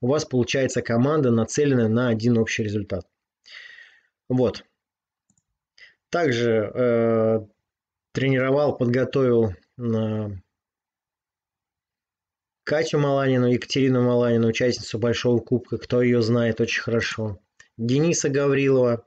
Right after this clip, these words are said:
то есть это топ-атлеты. А, не в кроссфите подготовил семикратного чемпиона мира по кикбоксингу Алексея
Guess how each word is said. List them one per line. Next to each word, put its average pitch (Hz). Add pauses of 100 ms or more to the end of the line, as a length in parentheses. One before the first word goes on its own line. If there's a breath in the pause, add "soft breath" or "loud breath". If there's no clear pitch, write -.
(320)
то -
есть 117
это 117
топ-атлеты. 123 (920 loud breath)
А, 123 (100)
не 147
в -
кроссфите 143
подготовил 131
семикратного 131
чемпиона 127
мира 123
по -
кикбоксингу 135 (120)
Алексея 123